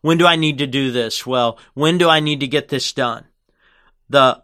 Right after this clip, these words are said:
what deals with your thoughts. Well, this is what we need to do. This is how we need to do it. But the why deals with our heart.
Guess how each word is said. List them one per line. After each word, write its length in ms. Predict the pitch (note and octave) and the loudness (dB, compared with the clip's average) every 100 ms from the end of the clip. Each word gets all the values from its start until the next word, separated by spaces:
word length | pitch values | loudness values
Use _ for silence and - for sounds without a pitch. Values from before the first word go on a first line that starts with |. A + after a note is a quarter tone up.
| _ | _
what 500 | C3 C#3 F3 E3+ A#2+ | -6 0 0 0 -6
deals 460 | D3 C#3+ C#3 - - | -2 -2 -2 -8 -12
with 300 | C3 C3+ A2+ | -10 -8 -6
your 140 | B2 | -8
thoughts. 580 | - C3 B2 A2 - - | -6 -2 -2 -4 -10 -8
Well, 140 | C3 | -8
this 300 | A2+ D#3+ - | -2 -2 -2
is 180 | D#3+ - | -4 -6
what 200 | D3+ D3+ | -8 -6
we 120 | D3+ | -6
need 260 | D3 D3 C3 | -4 -6 -6
to 100 | C#3 | -8
do. 260 | B2 C3 | -6 -6
This 280 | G2+ D3+ - | -2 -2 -2
is 140 | D3+ - | -6 -2
how 220 | D#3 C#3+ | 2 2
we 160 | C3+ | 0
need 220 | C3+ C3 A#2 | -4 -4 -6
to 80 | |
do 280 | A2+ C3+ C3 | -6 -4 -4
it. 180 | G#2 - _ _ _ _ _ | -6 -10 _ _ _ _ _
But 180 | C3 - | -8 -6
the 100 | C3+ | -4
why 420 | A#2+ D3 C#3+ A2+ | 0 4 4 2
deals 440 | G2+ B2 A#2 A2 A2+ | -4 -6 -6 -8 -10
with 140 | A2 | -8
our 140 | G#2+ | -10
heart. 480 | G#2 A2+ - - - | -10 -10 -12 -14 -20